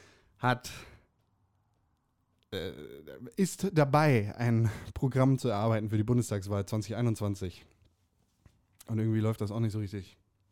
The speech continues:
Ich arbeite <laughs> viel, den ganzen Tag, viel zu viel.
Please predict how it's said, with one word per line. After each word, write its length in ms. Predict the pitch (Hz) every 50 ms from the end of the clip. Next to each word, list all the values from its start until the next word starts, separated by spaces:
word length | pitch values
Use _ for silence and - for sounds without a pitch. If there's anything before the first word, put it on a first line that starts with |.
| _ _ _ _ _ _ _ _ _
Ich 400 | - 135 127 - - - - - - _ _ _
arbeite 500 | - 120 123 127 120 110 107 - 110 110
<laughs> 280 | - - - - - -
viel, 320 | - 123 120 117 117 110
den 120 | 110 104
ganzen 260 | 110 113 110 - - -
Tag, 200 | 123 123 131 - - - - - - - - -
viel 160 | - - 131 123
zu 100 | - 107
viel. 340 | - 120 110 107 104 98